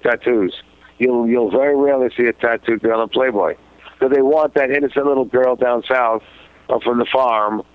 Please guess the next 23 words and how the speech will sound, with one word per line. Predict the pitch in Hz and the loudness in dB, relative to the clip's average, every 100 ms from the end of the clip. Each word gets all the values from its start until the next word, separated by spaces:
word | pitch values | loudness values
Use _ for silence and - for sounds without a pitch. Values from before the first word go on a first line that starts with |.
| _ _ _ | _ _ _
who's, | 117 120 113 | 0 0 0
uh, | 107 113 104 - - - | 0 0 -2 -8 -4 0
all | 139 147 | 0 0
innocent | 139 135 135 120 | 0 -2 -2 -4
and | 117 | -4
sweet, | - 120 123 | 0 2 2
and | 104 | 0
her | 101 | 0
hair's | 104 113 104 | 0 0 0
all | 110 | -2
poofy | - 120 110 110 110 | -2 -2 -2 0 -2
and | 101 90 - - - | -2 -6 -16 -20 -12
nice | 110 123 117 | -4 -2 -2
big | 120 110 | -4 -2
natural | 117 113 110 | -2 -2 -4
boobies. | 95 110 110 110 107 - - - _ | -2 0 0 -2 -4 -8 -20 -20 _
And | - 117 113 - | -4 -2 -2 -2
look | 120 143 | -2 -2
how | 101 | -4
nasty | 95 104 117 - | -2 -2 -2 -4
she | - - | -4 -4
gets. | - - - | -2 -4 -4
She's | - | -4